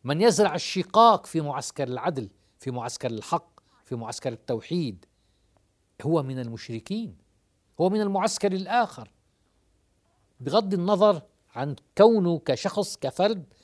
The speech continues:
أشرك في عقيدته أم لم يشرك. لا نفتش، لا نفحص، لا نكفر إلا من كفر علانية بلا أي مؤول. هذا من حيث التكفير. ولكن كل من يزرع الفرقة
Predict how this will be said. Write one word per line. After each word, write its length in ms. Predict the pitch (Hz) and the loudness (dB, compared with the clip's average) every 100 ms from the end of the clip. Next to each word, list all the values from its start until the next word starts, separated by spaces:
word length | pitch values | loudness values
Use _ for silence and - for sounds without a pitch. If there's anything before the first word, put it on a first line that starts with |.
| _ _ _ | _ _ _
أشرك 380 | 170 - 147 147 | -2 -2 -4 -4
في 200 | - 135 | -2 -2
عقيدته 680 | 117 - 123 156 165 151 131 | -2 -4 -4 -4 -4 -6 -6
أم 120 | 135 | -8
لم 180 | 139 175 | -8 -8
يشرك. 300 | - - - _ _ _ _ _ _ _ - | -10 -14 -20 _ _ _ _ _ _ _ -6
لا 140 | 233 | -4
نفتش، 560 | 208 - - - - 151 | -2 -6 -10 -16 -12 -6
لا 100 | 180 | -4
نفحص، 680 | 143 - - 98 - - - _ _ _ | -6 -10 -16 -14 -14 -16 -20 _ _ _
لا 100 | 190 | -8
نكفر 420 | 175 185 - - | -4 -4 -4 -6
إلا 280 | 139 170 147 | -6 -6 -6
من 160 | 135 127 | -6 -8
كفر 320 | 123 - 131 | -8 -6 -6
علانية 800 | 110 120 120 143 139 - 139 123 _ _ - | -6 -8 -8 -8 -8 -6 -8 -10 _ _ -10
بلا 480 | 120 156 139 127 143 | -4 -2 -2 -2 -6
أي 260 | 156 143 | -6 -6
مؤول. 580 | 123 120 131 104 90 80 _ _ _ _ _ _ _ _ _ _ _ _ | -8 -4 -2 -2 -8 -12 _ _ _ _ _ _ _ _ _ _ _ _
هذا 240 | 143 113 | -8 -6
من 100 | 98 | -8
حيث 260 | 92 120 - | -10 -10 -10
التكفير. 440 | 104 98 - 98 | -12 -14 -12 -10
ولكن 580 | 90 107 165 170 226 208 - _ _ _ _ _ _ _ | -4 0 0 2 0 0 -6 _ _ _ _ _ _ _
كل 360 | - 247 220 180 | 6 8 6 2
من 220 | 170 160 | 2 2
يزرع 320 | 175 151 135 | 2 2 0
الفرقة 540 | 131 - 160 - - | 0 -2 -2 -4 -16